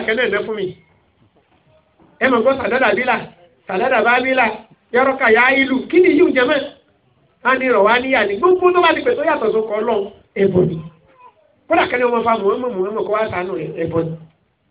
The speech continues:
Ànábì ò sí lè fáwọn èèyàn, kò lẹ́tọ̀ọ́ ẹ̀. Ànábì yìí fẹ́ la ló tètè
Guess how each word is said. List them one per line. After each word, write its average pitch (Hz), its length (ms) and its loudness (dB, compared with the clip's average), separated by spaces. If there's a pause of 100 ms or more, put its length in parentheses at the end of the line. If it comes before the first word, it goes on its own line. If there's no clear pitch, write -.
(500)
Ànábì 277 280 0
ò 247 120 4
sí 440 80 2
lè 440 140 0
fáwọn 226 180 -2
èèyàn, 170 180 -4
kò 196 120 -10
lẹ́tọ̀ọ́ 240 360 0
ẹ̀. 214 100 -8 (280)
Ànábì 285 260 0
yìí 269 100 0
fẹ́ 269 100 0
la 254 140 2
ló 269 80 4
tètè 277 240 -2